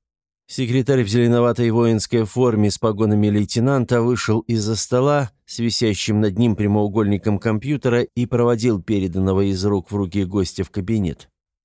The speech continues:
Итан оказался в небольшой комнате аскетичного вида, пропахшей табачным дымом,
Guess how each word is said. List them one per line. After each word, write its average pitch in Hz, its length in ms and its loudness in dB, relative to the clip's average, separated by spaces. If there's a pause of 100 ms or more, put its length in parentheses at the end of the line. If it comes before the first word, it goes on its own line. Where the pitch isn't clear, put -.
Итан 131 340 0
оказался 113 560 0
в 95 40 -2
небольшой 104 480 0
комнате 101 500 0
аскетичного 95 920 -4
вида, 71 320 -8
пропахшей 78 640 -6
табачным 82 600 -4
дымом, 101 400 0